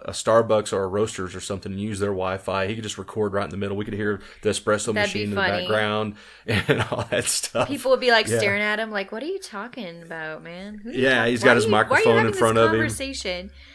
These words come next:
Speaker 1: Yeah.
Speaker 2: <laughs>
Speaker 1: Yeah.
Speaker 2: Oh
Speaker 1: But,
Speaker 2: my
Speaker 1: um,
Speaker 2: goodness.
Speaker 1: that's, that's all I've got. I don't have any other thing, uh, that's,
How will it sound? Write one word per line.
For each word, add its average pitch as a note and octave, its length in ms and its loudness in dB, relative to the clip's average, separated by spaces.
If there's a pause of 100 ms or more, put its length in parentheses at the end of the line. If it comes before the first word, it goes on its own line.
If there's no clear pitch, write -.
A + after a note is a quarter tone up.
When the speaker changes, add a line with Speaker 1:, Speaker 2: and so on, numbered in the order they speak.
(260)
Speaker 1:
Yeah. - 460 0
Speaker 2:
<laughs> A#4+ 40 -2 (1120)
Speaker 1:
Yeah. G2+ 280 -6 (760)
Speaker 2:
Oh - 80 -4
Speaker 1:
But, B2 160 6
Speaker 2:
my A#2 60 0
Speaker 1:
um, B2 240 6
Speaker 2:
goodness. G#2 320 -6 (480)
Speaker 1:
that's, C3 260 2
that's D3+ 260 -2
all E3 160 2
I've D3 220 2
got. A#2+ 260 2
I B2+ 60 0
don't D3+ 160 -2
have C3+ 180 -2
any C3+ 160 -2
other C3 160 0
thing, B2+ 500 -2 (120)
uh, G#2+ 380 -2
that's, - 580 -4